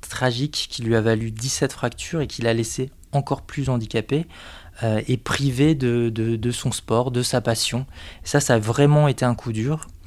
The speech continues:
Petit à petit, euh, sa maladie progressant, elle a perdu sa mobilité et l'usage de la main qui lui restait.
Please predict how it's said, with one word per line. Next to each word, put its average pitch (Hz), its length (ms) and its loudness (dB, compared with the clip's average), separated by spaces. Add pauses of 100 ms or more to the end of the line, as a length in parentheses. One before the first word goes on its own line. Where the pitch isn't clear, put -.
(480)
Petit 135 260 2
à 135 60 10
petit, 165 560 0
euh, 120 380 4
sa 127 200 0
maladie 123 440 4
progressant, 127 840 2
elle 113 100 4
a 113 40 2
perdu 120 320 0
sa - 160 2
mobilité 120 720 0 (380)
et 120 80 2
l'usage 127 480 6
de 127 80 6
la 120 140 6
main 120 300 2
qui - 140 -6
lui 113 80 -2
restait. 113 480 -2